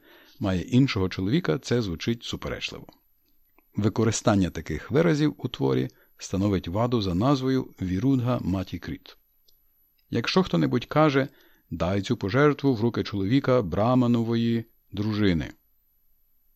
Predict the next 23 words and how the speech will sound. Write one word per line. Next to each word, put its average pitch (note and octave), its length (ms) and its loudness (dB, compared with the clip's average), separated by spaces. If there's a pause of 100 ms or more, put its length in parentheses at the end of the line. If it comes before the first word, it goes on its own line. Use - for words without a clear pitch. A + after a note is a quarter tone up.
(180)
Ці - 140 -6
суперечливі F2+ 600 -6
слова F#2+ 320 -2
одразу B2+ 500 0
створюють G2 460 -2
у - 20 -6
нас D2+ 200 -6
враження, B2+ 460 2
що - 200 -6
Браманова D#2+ 720 -4 (120)
дружина F2 460 -2
має F#2 380 -2
ще - 200 -4
одного F#2 520 -2
чоловіка. D#2+ 480 -8 (1800)
Слово D#3+ 480 4 (100)
Вібгаваті, B2+ 800 2 (400)
красується, A#2+ 720 -2 (120)
містить C#3 400 2
у G#2 80 -4
собі B2+ 260 0
закінчений C3 600 2
смисл. - 400 -4